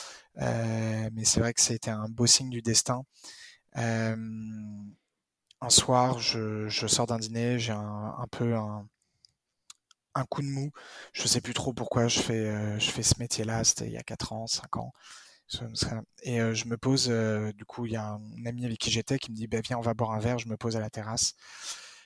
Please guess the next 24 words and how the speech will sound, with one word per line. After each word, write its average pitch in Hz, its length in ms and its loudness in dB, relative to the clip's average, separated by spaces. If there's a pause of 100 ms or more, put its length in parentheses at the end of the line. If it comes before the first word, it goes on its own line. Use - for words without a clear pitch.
(340)
Il 123 160 2
est, 120 200 4
euh, 113 240 0
on 113 200 -8
est 113 40 -2
en 110 120 -4
soir 113 240 4
de 110 80 0
semaine, 120 360 4
il 110 120 -2
est 110 80 0
minuit, 117 600 2
euh, 110 300 0 (300)
il - 40 -14
y - 20 -14
a - 40 -14
pas, 107 380 -2
il 107 40 -6
y 107 40 -6
a - 40 -8
pas 123 120 2
forcément 117 320 0
grand 110 160 -6
monde. 135 260 -6